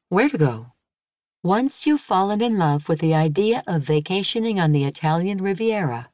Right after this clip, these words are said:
it's time to do your homework and nail down all the practicalities. When to go, where to go, and settling the issue of transportation,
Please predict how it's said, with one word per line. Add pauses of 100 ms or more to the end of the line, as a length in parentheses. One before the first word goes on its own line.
(180)
it's
time
to
do
your
homework
and
nail
down
all
the
practicalities. (680)
When
to
go, (160)
where
to
go, (160)
and
settling
the
issue
of
transportation,